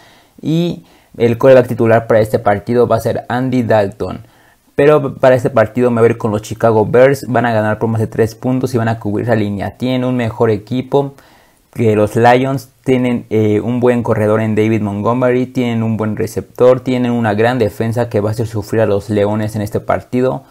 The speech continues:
Y por eso me voy con los Chicago Bears.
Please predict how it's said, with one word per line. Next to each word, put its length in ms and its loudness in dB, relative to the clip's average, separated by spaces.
Y 180 -2
por 180 4
eso 160 0
me 60 -2
voy 120 0
con 140 -2
los 120 -2
Chicago 680 -2
Bears. 400 -4